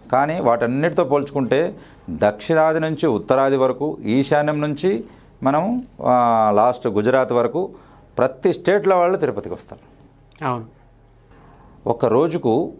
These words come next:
Speaker 1: ఇప్పుడంటే కరోనాని తగ్గించారు, యాక్చువల్గా అయితే more than one lakh విజిట్ చేస్తారు.
Speaker 2: Hmm.
Speaker 1: ఒక లక్ష పైన విజిట్ చేస్తారు. See,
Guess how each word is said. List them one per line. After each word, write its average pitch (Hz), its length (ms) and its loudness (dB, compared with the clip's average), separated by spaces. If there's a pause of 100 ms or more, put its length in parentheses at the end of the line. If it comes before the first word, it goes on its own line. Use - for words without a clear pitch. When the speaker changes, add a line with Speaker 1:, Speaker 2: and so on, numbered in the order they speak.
(140)
Speaker 1:
ఇప్పుడంటే 151 520 -2
కరోనాని 143 460 0
తగ్గించారు, 127 440 0
యాక్చువల్గా 135 360 -2
అయితే 123 260 -2
more 135 160 0
than 131 200 2
one 117 200 0
lakh 117 280 -6
విజిట్ 85 320 -10
చేస్తారు. - 360 -20 (640)
Speaker 2:
Hmm. 123 160 -10 (360)
Speaker 1:
ఒక - 180 -2
లక్ష 90 440 -2
పైన 135 320 -2
విజిట్ 95 340 -6
చేస్తారు. - 340 -14
See, 110 500 -6